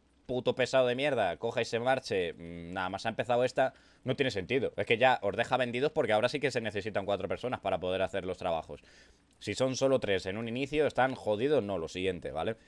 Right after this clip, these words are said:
Entonces, esto lo tienen que arreglar en el sentido de que hay tres perks que prácticamente hacen lo mismo. Bond te enseña dónde están las auras de los supervivientes, da igual, estén como estén.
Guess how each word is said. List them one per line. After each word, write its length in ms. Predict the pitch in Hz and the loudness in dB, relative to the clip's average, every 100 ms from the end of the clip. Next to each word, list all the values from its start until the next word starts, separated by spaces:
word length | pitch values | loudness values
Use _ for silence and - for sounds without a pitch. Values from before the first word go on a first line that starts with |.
| - - _ _ | -20 -20 _ _
Entonces, 600 | 127 123 139 127 90 - _ _ _ _ - | -2 2 2 2 0 -4 _ _ _ _ -4
esto 200 | 180 233 | 2 4
lo 120 | 185 | 4
tienen 200 | 165 165 | 0 2
que 80 | 156 | 4
arreglar 420 | 131 110 147 131 | 4 4 6 6
en 100 | 120 | 4
el 80 | 110 | -2
sentido 420 | 110 101 131 151 | -4 -2 2 2
de 120 | 135 | 2
que 80 | 113 | 4
hay 100 | 123 | 4
tres 160 | 151 151 | 4 4
perks 220 | 165 135 | 4 2
que 80 | 104 | 2
prácticamente 500 | 123 123 143 143 113 | 0 0 -2 2 2
hacen 200 | 131 139 | 2 0
lo 100 | 139 | 0
mismo. 420 | 147 135 120 123 98 | -2 -2 -6 -8 -2
Bond 420 | 110 143 127 87 _ | 4 4 4 -4 _
te 100 | - | -6
enseña 320 | 98 120 127 131 | -4 -2 0 0
dónde 160 | 127 | -2
están 540 | 120 131 123 123 123 120 | 0 0 0 -4 -4 0
las 160 | 123 | 2
auras 220 | 131 123 | 4 4
de 80 | 123 | 4
los 140 | 120 120 | 2 -2
supervivientes, 680 | 107 117 135 160 202 208 - | -2 0 0 0 2 0 -2
da 360 | 80 80 82 104 | -14 -10 0 4
igual, 300 | 120 175 - 92 104 104 | 4 4 0 -12 -8 -4
estén 260 | 104 117 | -2 -2
como 160 | 113 113 | 0 0
estén. 300 | - 180 | 2 2